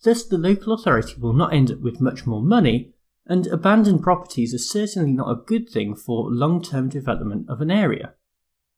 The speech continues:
On the other hand, if the taxable amount is left at zero, then the current owner will have more time to develop the property themselves,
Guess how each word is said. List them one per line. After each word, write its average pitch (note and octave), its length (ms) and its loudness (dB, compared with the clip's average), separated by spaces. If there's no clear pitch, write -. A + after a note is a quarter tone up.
On D3 140 2
the G#3 100 6
other D#3+ 160 2
hand, A#2 320 -4
if B2+ 140 -8
the A#2 180 -6
taxable E3+ 600 -4
amount A2 340 -2
is C#3 160 -4
left - 260 -10
at - 120 -8
zero, F3 560 0
then D3+ 280 2
the D#3+ 260 -2
current A#3+ 380 2
owner A2+ 280 0
will A2 180 -2
have B2 220 -2
more F#3 320 4
time A#2 300 -4
to - 140 -16
develop D#3+ 440 -2
the B2 60 -8
property A2+ 420 -10
themselves, A3+ 520 -4